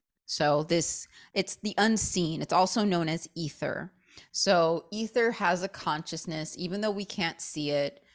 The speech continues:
Um, it is there and it is shaping us, and that is Sekhem energy. And so that's what Sekhem Reiki has to do with. So Sek-, Sekhemic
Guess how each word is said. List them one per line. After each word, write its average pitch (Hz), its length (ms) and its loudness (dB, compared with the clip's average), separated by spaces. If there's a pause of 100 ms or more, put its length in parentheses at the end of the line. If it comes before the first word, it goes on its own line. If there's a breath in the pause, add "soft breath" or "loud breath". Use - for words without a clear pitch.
(340 soft breath)
Um, 143 540 0 (160)
it 175 140 2
is 190 180 0
there 151 540 4
and 160 180 -2
it 160 100 -2
is 175 120 0
shaping 151 500 -4
us, 151 420 -4
and 160 220 -2
that 160 160 2
is 196 140 -2
Sekhem 156 500 -2
energy. 143 640 -6 (100)
And 151 140 -4
so 165 120 -2
that's 160 340 0
what 151 400 2 (320 soft breath)
Sekhem 160 480 -2
Reiki 139 580 -4
has - 380 -4
to 143 80 -10
do 123 240 -6
with. 117 240 -6 (520 soft breath)
So 165 440 4
Sek-, - 480 0
Sekhemic 226 580 0